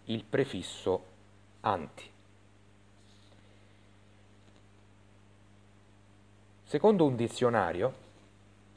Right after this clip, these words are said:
il prefisso anti è una parola greca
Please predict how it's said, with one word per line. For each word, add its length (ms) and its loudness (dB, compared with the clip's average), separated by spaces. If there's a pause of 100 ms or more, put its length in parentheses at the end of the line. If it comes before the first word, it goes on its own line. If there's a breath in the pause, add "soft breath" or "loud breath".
(1300)
il 120 -4
prefisso 680 0
anti 600 -2 (2000 soft breath)
è 80 0
una 180 4
parola 300 10
greca 440 2